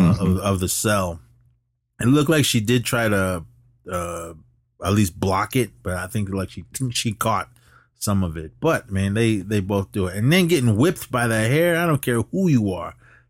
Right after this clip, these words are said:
Speaker 2: that shit's still gonna hurt. I thought that was gonna be, when she first came on the scene, I thought that was gonna be like a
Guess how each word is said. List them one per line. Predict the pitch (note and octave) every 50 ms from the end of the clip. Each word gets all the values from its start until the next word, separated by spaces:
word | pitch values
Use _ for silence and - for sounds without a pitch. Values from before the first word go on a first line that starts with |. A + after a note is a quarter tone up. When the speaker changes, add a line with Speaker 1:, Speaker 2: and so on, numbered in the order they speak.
| _
Speaker 2:
that | - A#2+
shit's | - - B2 A2 -
still | - - A#2+ A2+
gonna | G#2 G2 F#2 E2 D2+
hurt. | E2+ G2+ F#2+ E2 C#2+ - _ _ _ _ _ _ _ _ _ _ _ _ _ _ _ _ _ _ _ _ _ _ _ _ _ _ _ _ _ _ _ _
I | - G#3+
thought | - F4+ F4
that | A#3+ A3+ G#3+
was | F#3 D#3+ D3
gonna | D#3 D3+ D3
be, | C3+ D3 D3+
when | D3 D3 C#3+
she | C#3 - A3
first | F3 - F#3+ F#3+ F3 -
came | - G3+ G3 F#3+
on | F#3 F#3 F3+
the | F3+
scene, | E3 - - G3 F#3+ F#3 F#3+
I | G#3
thought | A#3 - C4 G3+ E3
that | E3+ D#3+ C#3+
was | C3+ A#2+
gonna | A#2 B2 A#2+
be | A#2+ B2+ B2 B2
like | A2+ A2 G#2+ G#2 G2 - -
a | G2+ G2 F#2+ F#2+ F#2 F#2 F2 F2 F2+ F2